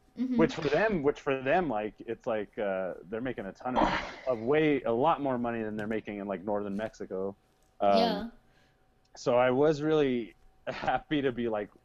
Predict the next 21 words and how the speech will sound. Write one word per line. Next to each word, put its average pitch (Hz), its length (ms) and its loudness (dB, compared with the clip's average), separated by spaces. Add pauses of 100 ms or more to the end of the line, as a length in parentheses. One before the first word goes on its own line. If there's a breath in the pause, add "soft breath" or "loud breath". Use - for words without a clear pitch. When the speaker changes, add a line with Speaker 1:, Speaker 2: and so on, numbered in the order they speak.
(140)
Speaker 2:
raised 120 560 -4
in 110 360 -6
a 110 80 -6
predominantly, 117 1040 -4
like, 98 160 -2
Mexican 117 520 -6
American 104 800 -4 (580)
setting, 113 840 2 (340)
uh, 98 400 2 (160)
and 107 220 -2
not 113 280 0
being, 107 380 -2
like, 92 280 -2
having 104 320 -2
come 117 220 -4
to 113 60 2
this 110 200 0
country 107 480 -2
ei-, 98 640 -2
either 98 500 -2
illegally 131 720 -2